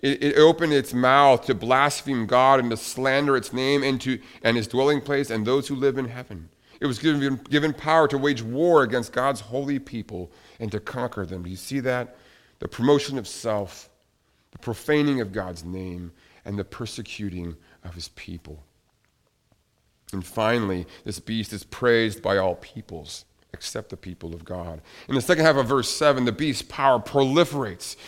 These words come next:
spreading throughout the world, we read, "And it was given authority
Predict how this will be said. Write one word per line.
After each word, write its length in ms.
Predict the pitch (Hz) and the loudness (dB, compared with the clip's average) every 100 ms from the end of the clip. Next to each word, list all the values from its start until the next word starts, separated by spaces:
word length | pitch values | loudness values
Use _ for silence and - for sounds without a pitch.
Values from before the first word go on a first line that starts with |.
| - | -12
spreading 580 | - - 175 190 185 170 | -10 0 8 10 10 6
throughout 360 | - 151 135 | 4 6 6
the 80 | 120 | 4
world, 420 | 113 139 160 147 | 0 4 8 8
we 80 | 123 | 6
read, 260 | 131 139 131 | 2 2 4
"And 120 | 135 | 4
it 40 | |
was 200 | 147 139 | 2 0
given 240 | 107 175 160 | 2 2 2
authority 560 | 123 - 170 165 131 | 0 2 4 4 2